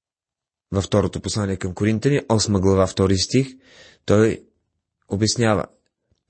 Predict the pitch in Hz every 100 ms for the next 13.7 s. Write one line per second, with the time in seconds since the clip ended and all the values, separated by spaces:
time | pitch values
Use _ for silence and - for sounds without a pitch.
0 | - 117 123 175 180 151 135 131 - 143
1 | 107 117 123 143 156 151 127 127 104 107
2 | 123 - _ _ 147 160 139 156 170 160
3 | 160 143 131 127 120 - - 107 85 82
4 | 131 - - 147 131 123 117 117 - 117
5 | 120 - _ - 85 139 156 - 151 127
6 | 123 135 120 113 - 110 107 101 92 123
7 | 147 143 139 101 80 120 - 120 - 127
8 | 120 104 90 90 85 92 - 90 67 -
9 | - _ _ _ _ _ _ _ _ _
10 | _ _ _ _ _ _ _ _ _ _
11 | _ _ _ _ - 110 180 180 - 131
12 | 143 - 131 117 143 156 127 170 175 113
13 | 139 135 123 143 87 80